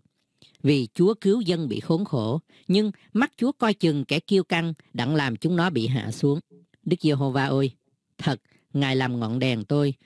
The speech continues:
và Đức Giê-hô-va sẽ chiếu sáng sự tối tăm tôi. Nhờ Ngài, tôi sẽ xông ngang qua đạo binh. Cậy Đức Chúa Trời tôi,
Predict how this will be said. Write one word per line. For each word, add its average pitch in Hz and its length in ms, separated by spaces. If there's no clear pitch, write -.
và 151 120
Đức 226 120
Giê-hô-va 208 420
sẽ 185 120
chiếu 262 240
sáng 240 280
sự 131 180
tối 185 220
tăm 156 220
tôi. 147 280
Nhờ 151 220
Ngài, 131 340
tôi 180 120
sẽ 165 120
xông 185 260
ngang 170 220
qua 165 120
đạo 117 200
binh. 151 240
Cậy 139 180
Đức 208 140
Chúa 254 140
Trời 139 260
tôi, 165 340